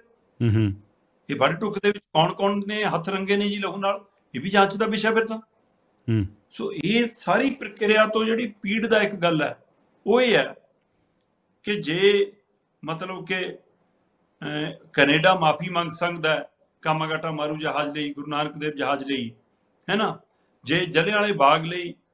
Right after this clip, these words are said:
Speaker 2: ਉਸ ਸਮੇਂ ਰਾਜ ਭਾਗ ਕਰਨ ਵਾਲੀ ਸਾਡੇ ਤੇ, ਹੈ ਨਾ, ਸਾਨੂੰ ਹੱਥ ਕ-, ਮਤਲਬ ਕਿ ਬੇੜੀਆਂ 'ਚ ਰੱਖਣ ਵਾਲੀ ਗੁਲਾਮੀ 'ਚ ਰੱਖਣ ਵਾਲੀ ਧਿਰ ਮਾਫ਼ੀ ਮੰਗ ਸਕਦੀ ਹੈ ਜਲ੍ਹਿਆਂ ਵਾਲੇ ਬਾਗ ਲਈ, ਹੈਂ? ਤੇ ਜੇ, ਹੈਂ, ਉਹ ਦੀਵਾਰ ਢਹਿ ਸਕਦੀ ਹੈ, ਹੈ ਨਾ, ਤਾਂ ਫਿਰ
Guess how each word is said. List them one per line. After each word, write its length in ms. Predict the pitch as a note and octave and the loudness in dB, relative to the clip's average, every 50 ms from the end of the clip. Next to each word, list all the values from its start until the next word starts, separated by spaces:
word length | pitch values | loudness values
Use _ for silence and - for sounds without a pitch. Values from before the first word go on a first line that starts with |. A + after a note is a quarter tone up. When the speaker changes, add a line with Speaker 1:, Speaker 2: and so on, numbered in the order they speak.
| _ _ | _ _
Speaker 2:
ਉਸ 180 | D#3+ E3+ E3 D#3+ | -8 -6 -6 -4
ਸਮੇਂ 240 | E3 E3+ E3+ F3+ E3 | -6 -6 -4 -4 -2
ਰਾਜ 200 | D3 D3 D#3 D3+ | -2 -2 -2 -4
ਭਾਗ 320 | - - F#3 F3 E3 E3 | -6 -4 -4 -2 -4 -4
ਕਰਨ 240 | - E3+ D#3 D#3 D#3+ | -6 -6 -6 -4 -4
ਵਾਲੀ 180 | D#3 D#3 D#3+ D#3+ | -4 -4 -4 -4
ਸਾਡੇ 260 | D#3+ D#3 D3+ D3+ E3 | -4 -4 -4 -4 -6
ਤੇ, 260 | D#3+ E3 D#3+ D#3 D#3+ - _ _ _ _ - | -6 -6 -6 -6 -8 -12 _ _ _ _ -8
ਹੈ 60 | D3+ E3 | -6 -4
ਨਾ, 120 | F3+ F3 | -4 -4
ਸਾਨੂੰ 320 | D3+ A#2+ D3+ D#3 D#3+ D#3 | -4 -4 -2 0 0 0
ਹੱਥ 160 | C#3 C3+ - - | 0 -2 -4 -4
ਕ-, 280 | - F3 E3+ E3+ E3 | 0 0 0 0 0
ਮਤਲਬ 300 | D#3 C#3+ C#3+ D3+ D3 C#3+ | -4 -6 -6 -6 -6 -4
ਕਿ 100 | D3 D#3+ | -4 -4
ਬੇੜੀਆਂ 380 | C#3+ C#3 C#3 C#3+ C#3+ D#3 D#3 D3+ | 0 0 0 0 2 0 0 -2
'ਚ 80 | D3+ | -2
ਰੱਖਣ 280 | D3+ D3 D3 - D#3+ D3+ | -4 -4 -2 0 0 2
ਵਾਲੀ 300 | D3 D3+ D3+ D3+ D3 C#3+ - _ _ _ _ | 4 4 4 2 2 0 -4 _ _ _ _
ਗੁਲਾਮੀ 300 | C3+ C#3 C#3+ C#3 D#3+ D#3 | 2 4 4 4 4 2
'ਚ 80 | D#3+ E3 | -2 -4
ਰੱਖਣ 240 | D#3+ D3+ - - E3 | -4 -6 -4 -4 -4
ਵਾਲੀ 160 | E3 E3+ E3+ | -4 -4 -4
ਧਿਰ 260 | - F3+ D#3+ C#3+ C#3 - _ _ _ _ - | -2 -2 -2 -2 -2 -6 _ _ _ _ -4
ਮਾਫ਼ੀ 240 | D3 D3 C#3+ D3 D#3+ | -2 0 0 0 0
ਮੰਗ 200 | D#3+ D3+ D3 C#3 | -2 -2 -2 -2
ਸਕਦੀ 260 | - C#3 D#3 D3 D3 | -4 -4 -4 -4 -4
ਹੈ 60 | D#3+ D3+ | -4 -2
ਜਲ੍ਹਿਆਂ 220 | D#3+ E3+ F#3 F#3+ | -2 -2 -2 -2
ਵਾਲੇ 120 | F#3 F#3 | -2 -4
ਬਾਗ 240 | E3 D#3+ C#3+ C#3 C3+ | -2 -2 -2 -2 -2
ਲਈ, 260 | C3+ C3+ B2+ A#2 - - _ _ _ _ _ _ _ _ - | -4 -4 -4 -6 -8 -10 _ _ _ _ _ _ _ _ -6
ਹੈਂ? 200 | D3+ D#3+ D3+ - - _ _ _ _ _ _ _ _ | -4 -4 -4 -6 -8 _ _ _ _ _ _ _ _
ਤੇ 100 | D#3+ D#3 | -6 -6
ਜੇ, 560 | - - A#2+ C3+ D3+ E3+ E3+ E3+ - - - - _ _ _ _ _ _ - C#3+ | -4 -2 0 2 4 4 4 2 0 -2 -6 -10 _ _ _ _ _ _ -6 -4
ਹੈਂ, 140 | D#3 - - | -4 -4 -2
ਉਹ 220 | - E3 D#3+ - | 0 0 2 4
ਦੀਵਾਰ 400 | C3+ C3+ C3 C3 C#3+ E3 E3 D#3+ | 6 8 8 10 10 8 6 6
ਢਹਿ 200 | G#3+ G3 E3+ D#3+ | 2 2 2 2
ਸਕਦੀ 420 | - D3 D3 D3 C#3+ D#3 D#3+ D3+ | 0 -2 -4 -4 -4 -4 -4 -2
ਹੈ, 200 | C#3 B2 A2+ - - _ _ _ _ _ _ _ _ _ - | -2 -2 -4 -8 -14 _ _ _ _ _ _ _ _ _ -6
ਹੈ 40 | D#3 | -4
ਨਾ, 260 | F#3 F#3 D#3+ F#2 - - _ _ _ _ _ | -4 -4 -4 -6 -8 -14 _ _ _ _ _
ਤਾਂ 160 | - E3+ E3 | -8 -8 -6
ਫਿਰ 320 | E3 F#3+ F#3 F3 - - | -4 -6 -6 -6 -6 -10